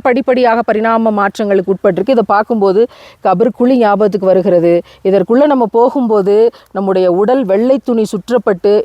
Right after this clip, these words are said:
இதற்குள்ள வைக்கப்படும். ஒண்ணே ஒண்ணு மட்டும்தான் இதுக்குள்ள வரும் நம்ம கூட. நாம் என்ன நன்மையை சேர்த்தோமோ, அல்லாஹ்வுக்கு அஞ்சிக் கொண்டு எப்படி நல்லவங்களா வாழ்ந்தோமோ, அல்லாஹ் சொன்னாங்கிறதுக்காக எப்படி ஏழைகளுக்கு உணவு கொடுத்தோமோ,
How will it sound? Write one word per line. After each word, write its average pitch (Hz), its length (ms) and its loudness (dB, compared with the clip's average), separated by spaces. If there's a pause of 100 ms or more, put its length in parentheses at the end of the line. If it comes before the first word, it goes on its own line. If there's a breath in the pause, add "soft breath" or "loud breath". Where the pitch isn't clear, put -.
இதற்குள்ள 202 440 2
வைக்கப்படும். 185 500 0 (480 loud breath)
ஒண்ணே 240 720 4 (140)
ஒண்ணு 226 160 -2 (120)
மட்டும்தான் 233 520 -2
இதுக்குள்ள 214 580 0
வரும் 180 260 -2
நம்ம 170 220 -4
கூட. 180 260 -2 (400 soft breath)
நாம் 180 300 0
என்ன 240 340 2
நன்மையை 226 580 2
சேர்த்தோமோ, 180 760 0 (640 loud breath)
அல்லாஹ்வுக்கு 254 680 2
அஞ்சிக் 226 240 -4
கொண்டு 226 380 0
எப்படி 247 340 -2
நல்லவங்களா 220 680 2
வாழ்ந்தோமோ, 180 580 0 (420 soft breath)
அல்லாஹ் 247 440 0
சொன்னாங்கிறதுக்காக 240 920 0
எப்படி 226 280 0
ஏழைகளுக்கு 220 520 0
உணவு 202 220 -2
கொடுத்தோமோ, 175 500 -2